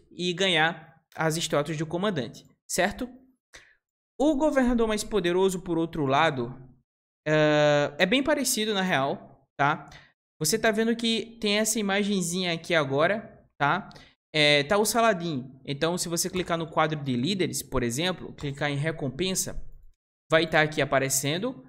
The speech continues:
a estátua do Saladin, as esculturas do Saladin. Porém, você pode trocar. Clica aqui e você pode selecionar os comandantes que você quer,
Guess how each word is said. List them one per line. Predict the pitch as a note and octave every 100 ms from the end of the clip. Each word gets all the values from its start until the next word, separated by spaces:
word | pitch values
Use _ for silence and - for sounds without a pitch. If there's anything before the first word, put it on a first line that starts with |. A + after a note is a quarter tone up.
| _ -
a | C3+
estátua | C#3 - B2+ C3 F3 A3 - C#3
do | C3+ E3+
Saladin, | - E3+ G#3 F#3+ D3+ A#2
as | A2
esculturas | - C3 B2 C3+ D3+ C3
do | D3
Saladin. | E3+ F#3 F#3+ D3+ A#2 - - _ _ -
Porém, | C3+ C3+ G3+ C#3+ - - _ -
você | D#3 G#3+
pode | G#3 G#3 G#3+ - -
trocar. | B3 B3+ B3+ F#3 B2 - - -
Clica | D#3+ D#3
aqui | B3 A#3+ B3+ - - - _ -
e |
você | G#3+ A#3+ A#3+
pode | G#3+ G#3 G#3 - -
selecionar | - C4 C#4 D4+ C#4+ C#4 G#3+
os | A3 A3+
comandantes | A3+ G#3+ F#3 F3 F#3+ - - - _
que | -
você | G3 G3+ G3+ A#3
quer, | A3+ G3+ F#3+ A3+ - -